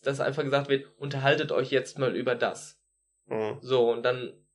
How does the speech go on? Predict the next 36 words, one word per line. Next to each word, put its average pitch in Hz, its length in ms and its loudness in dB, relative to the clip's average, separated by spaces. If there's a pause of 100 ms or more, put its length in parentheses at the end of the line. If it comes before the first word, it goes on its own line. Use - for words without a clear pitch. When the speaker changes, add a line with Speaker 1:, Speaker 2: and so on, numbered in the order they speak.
(760)
Speaker 1:
oder 131 200 4
es 120 100 2
gibt 156 180 2
ein 127 420 -4
Drehbuch 147 540 0
und 131 260 -2
sie 131 280 0
interpretieren 135 840 -2
das 117 180 -4
in 120 140 -6
dem 120 120 -4
Moment 117 300 -2
sehr 113 180 -2
lose 117 680 -6
oder 123 140 -6
so. 120 200 0
Speaker 2:
Mhm. 120 60 -10 (420)
Speaker 1:
Ähm, 123 600 2 (200)
aber 127 160 2
es 135 100 2
ist 143 140 -2
jetzt 139 220 2
wirklich 135 280 0
nicht 131 160 0
so, 131 120 4
als 117 160 6
hätten 123 160 0
sie 120 80 0
einfach 120 340 -2
nur 123 260 2
die 117 100 -10
Kamera 120 320 -2
auf 110 120 -6
sie 123 120 -10
gehalten 120 440 -8
und 113 380 -18